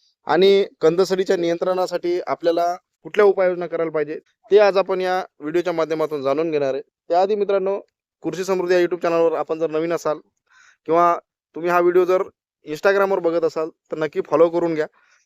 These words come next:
तर मित्रांनो, हळद पिकामध्ये ज्यावेळेस आपल्याला सड-, सडीचा प्रादुर्भाव पाहायला मिळतो,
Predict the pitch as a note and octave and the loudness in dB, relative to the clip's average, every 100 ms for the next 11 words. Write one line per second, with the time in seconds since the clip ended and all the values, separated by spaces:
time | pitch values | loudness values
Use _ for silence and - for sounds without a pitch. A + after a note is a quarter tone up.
0 | _ - G3 G3+ A#3+ A#3 A#3+ - _ _ | _ -8 -4 2 2 4 0 -4 _ _
1 | _ _ _ _ _ _ - F#3 - G#3+ | _ _ _ _ _ _ 0 0 0 -2
2 | G#3 G3+ F#3+ F3 G3 G3 F3+ F3+ F3+ - | 0 0 2 2 0 -2 -4 -2 -4 -2
3 | F3+ F#3+ - _ _ _ - E3 F#3+ G#3 | 0 0 -4 _ _ _ -2 2 4 4
4 | G3 E3+ F3+ F#3 F#3+ - _ D#3 F3 G3 | 2 0 2 2 2 -2 _ 0 2 0
5 | F3 D#3+ E3 - | -2 -8 -10 -16